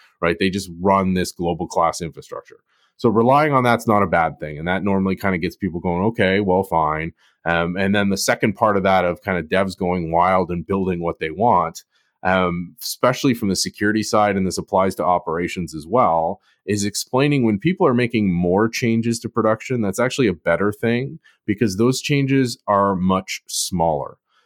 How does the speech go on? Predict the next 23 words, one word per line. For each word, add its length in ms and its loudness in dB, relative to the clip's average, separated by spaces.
So 200 0
while 480 4
it 140 0
is 140 -4
happening 400 0
more 220 0
frequently, 880 -6
you're 140 2
actually 300 0
taking 480 -2
smaller 600 2
risks 720 -6
because 320 0
they're 180 2
smaller 540 0
changes. 580 -4
So 140 -2
if 140 -2
I 180 2
update 460 0
my 300 -2
serverless 640 -2
app 340 0